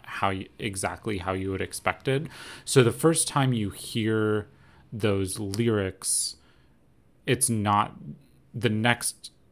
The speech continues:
syllable is not what you're expecting to hear. And so it's something that your ear warms up to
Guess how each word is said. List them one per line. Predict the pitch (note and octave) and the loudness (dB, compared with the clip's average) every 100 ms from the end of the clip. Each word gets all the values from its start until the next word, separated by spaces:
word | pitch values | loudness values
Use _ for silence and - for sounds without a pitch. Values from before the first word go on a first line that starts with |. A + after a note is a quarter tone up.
| - | -4
syllable | - D3 A#2+ G#2 G2+ | 6 8 6 4 2
is | F#2 | 0
not | G#2 G2+ F#2+ - | 2 2 2 -2
what | G#2+ G2+ | -4 -2
you're | G2 | -4
expecting | F#2+ - F#2+ F#2 G2 F#2 | -6 -2 -2 -2 -6 -6
to | F2 | -8
hear. | - F#2 F2 | -6 -6 -4
And | G2 A2+ G2 | -4 -4 -2
so | A2+ | 0
it's | G#2 - | 0 0
something | A#2 A2+ G#2+ | 0 0 -2
that | G2 | -2
your | F2+ G2 - | -2 -4 -4
ear | C3 G#2 G#2 G2+ | -2 0 0 0
warms | F#2+ F#2+ G2 F#2+ F#2 | -2 0 0 -2 -2
up | F#2 F2 - | -2 -2 -6
to | - F#2+ F2+ F2 | -4 -4 -2 -6